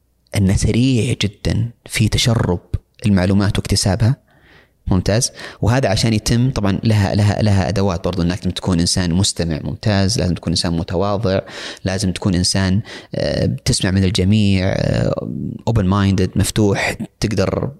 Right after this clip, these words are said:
تتقبل من أي أحد، تجلس مع أي أحد، تكسر كل ال-، تعرف العقد النفسية اللي عندك، تقول: "لا والله، فلان ذا ما أجلس معه، فلان ذا أجلس معه".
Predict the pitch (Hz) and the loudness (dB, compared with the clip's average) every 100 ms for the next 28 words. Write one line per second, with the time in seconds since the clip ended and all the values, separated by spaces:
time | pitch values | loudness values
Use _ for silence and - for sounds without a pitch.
0 | - - - 113 87 90 95 87 104 - | -8 -6 -4 -2 0 0 0 0 0 0
1 | 98 - 107 - 98 90 101 113 95 98 | -2 0 0 0 -2 -2 -2 0 0 -2
2 | - - - - - - 107 - 120 113 | -6 -12 -8 -6 -2 -2 -2 -2 2 2
3 | 107 95 95 95 104 - - - 104 117 | 4 4 4 2 0 -4 -14 -4 0 0
4 | - 98 98 98 - 107 98 98 - 101 | 2 2 2 2 0 0 2 2 2 2
5 | 95 104 95 92 110 98 98 92 90 87 | 2 2 0 0 0 2 2 2 0 0
6 | 90 85 80 85 85 - - 85 80 - | 0 2 2 2 0 -2 -2 -2 -2 -2
7 | 85 80 67 80 82 85 87 | 0 0 0 -2 -2 -2 -4